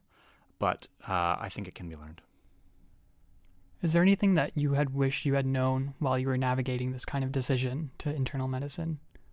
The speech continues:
Speaker 2: looking back?
Speaker 1: I think the way our system's set up right now, it's very mysterious as to what jobs are available at the end of any kind of training.
Speaker 2: Mm-hmm.
Speaker 1: And it's hard to get a straight answer out of anybody.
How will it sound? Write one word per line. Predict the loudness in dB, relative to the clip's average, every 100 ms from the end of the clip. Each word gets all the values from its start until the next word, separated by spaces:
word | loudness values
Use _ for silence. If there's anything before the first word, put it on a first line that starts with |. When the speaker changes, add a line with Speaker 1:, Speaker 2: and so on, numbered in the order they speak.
| -4
Speaker 2:
looking | -2 0 -2
back? | -2 -8 -14 -20 -20 -20 -20 _ _ -20 -20 _ _ -10
Speaker 1:
I | -6
think | -2 -2 -4 _ _ _ _ _ -20 -8
the | -2
way | 2 2
our |
system's | 2 -2 -2 -2 -2
set | 0 2
up | 2
right | -2 -2
now, | -2 -2 -6 -14 _ _ _ _ _ _ _
it's | -6 0
very | 2 4
mysterious | 2 2 6 8 8 6
as | 2
to | 2
what | 0 -2 2
jobs | 4 4 4 2
are | 2
available | 2 0 2 0 -2
at | -6
the | -4
end | 0 0
of | 0
any | -4
kind | -2 -4 -4
of | -8
training. | -6 -6 -8 -6 -2
Speaker 2:
Mm-hmm. | 0 0 0 -6 -16 -20 -20 -20 -20 -20 -20 -20 _ _ _ _ _ _ 0
Speaker 1:
And | 2 4 2 -4
it's | -8 -6
hard | 4 4 4
to |
get | 2 2
a |
straight | 2 2 2
answer | 2 2 0
out | -2
of | 0
anybody. | -2 -4 -10